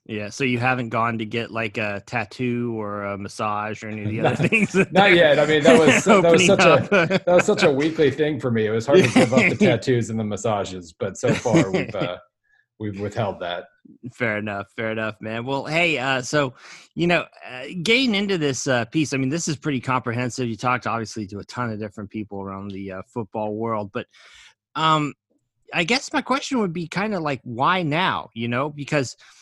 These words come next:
Speaker 1: really, I think that, I, I mean, and you even kinda point to this in your piece, I mean, the spread really kind of took over in college football as the kind of, uh, default offense, you know, really a couple, you know, probably, uh,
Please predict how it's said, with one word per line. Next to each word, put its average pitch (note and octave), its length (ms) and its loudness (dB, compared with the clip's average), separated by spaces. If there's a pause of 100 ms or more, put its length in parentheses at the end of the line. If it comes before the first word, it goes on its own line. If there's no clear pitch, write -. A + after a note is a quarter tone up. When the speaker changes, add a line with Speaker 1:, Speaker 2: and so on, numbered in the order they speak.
(960)
Speaker 1:
really, F3+ 480 2
I C#3+ 100 2
think F3+ 220 0
that, D#3 140 2
I, C3 360 -6
I D3+ 40 0
mean, C#3 260 0
and C#3+ 160 0
you E3 80 2
even C3 260 2
kinda C3 280 0
point C3 260 -4
to B2+ 80 -4
this A2+ 200 -6
in A#2 80 -6
your A2 120 -6
piece, A#2+ 440 -6
I B2+ 80 -8
mean, A#2+ 300 -4 (1040)
the C3+ 500 -12
spread F#3 580 0
really C3+ 420 0
kind A#2+ 180 -4
of G#2 100 -8
took A2 220 -4
over A2+ 320 -4
in G2+ 60 -12
college G#2+ 260 -8
football A2 360 -6
as G#2 120 -8
the A#2 160 -6
kind A2+ 260 -6
of, G#2 260 -8
uh, G2+ 260 -6 (680)
default B2 560 -2
offense, A#2 760 -6
you A#2+ 160 -6
know, G#2 180 -6
really A2+ 420 -2
a G2 40 -10
couple, A2+ 340 -6
you A#2+ 260 -8
know, G#2 140 -8
probably, G#2+ 580 -6 (600)
uh, E2 40 -20